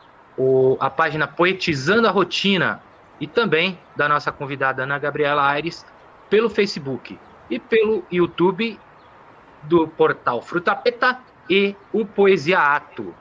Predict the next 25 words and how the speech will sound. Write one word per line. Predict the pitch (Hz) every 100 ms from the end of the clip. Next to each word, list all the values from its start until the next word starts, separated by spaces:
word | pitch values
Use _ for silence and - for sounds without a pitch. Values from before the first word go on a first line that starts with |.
| - - - - - - - - - - - - -
E | 185 208 220 226 233
nós | 226 226
temos | 247 247
aqui | 233 214 208 233 - - - - - _
o, | 160 165 165 160 160 151 147 139
os | 135
Q | -
R | 156 156
Codes, | 180 - 196 226 180 - - - _ - _ _
onde | 151 165
você | 170 175 - 180 190 185 -
pode | 165 156
fazer | 170 160
um | 214
Pix, | 208 190 226 -
dar | 151 156
aquela | - 175
força, | 180 - 165 202 - 160
né? | 202 208 - - - -
Pra | 160
gente | 185 190
seguir | - 196 160
essa | 233 -
construção | 202 208 - 180 - 180 175
coletiva, | 175 170 147 - 170 202 202 226